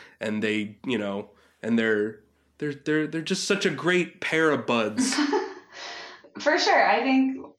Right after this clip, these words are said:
Speaker 2: like, I would not argue with the fact that they're best friends. Um, I, I think what might help us with this definition a little bit is to go back to,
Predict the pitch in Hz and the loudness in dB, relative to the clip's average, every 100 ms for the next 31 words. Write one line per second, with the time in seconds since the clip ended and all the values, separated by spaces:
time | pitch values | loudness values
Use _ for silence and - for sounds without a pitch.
0 | - 214 208 196 - 202 202 202 202 196 | -4 0 2 0 0 4 4 2 2 2
1 | 196 190 - 180 180 175 175 - 160 165 | 4 4 4 2 0 -4 -4 -2 -2 -2
2 | 160 - 156 151 151 - _ _ - - | -4 -4 -2 -2 -6 -10 _ _ -2 -2
3 | - - - - - 90 - - - - | -2 -6 -4 -2 -2 -4 -6 -8 -16 -20
4 | - _ _ 170 175 165 156 139 - - | -20 _ _ 0 2 2 -2 -4 -10 -18
5 | - _ - - - - _ _ _ - | -20 _ -6 -4 -4 -12 _ _ _ -2
6 | 226 233 247 285 302 392 453 - - - | 2 2 2 2 2 2 -2 -6 -16 -20
7 | - _ _ _ - 240 262 233 240 240 | -20 _ _ _ -4 0 2 4 4 2
8 | - - 202 214 208 208 202 202 190 190 | 0 0 2 4 2 2 0 0 0 0
9 | 185 185 - 202 185 196 185 180 214 185 | 0 0 -2 0 0 0 -2 0 0 0
10 | 180 185 185 180 - 208 302 302 - 202 | -2 -2 0 2 0 2 2 2 0 -2
11 | - 208 - 190 175 180 - 175 170 170 | -2 -6 -2 -2 0 -2 -2 2 2 2
12 | - - - - 185 170 165 170 170 - | -2 -8 -6 -2 0 0 -4 -4 -6 -8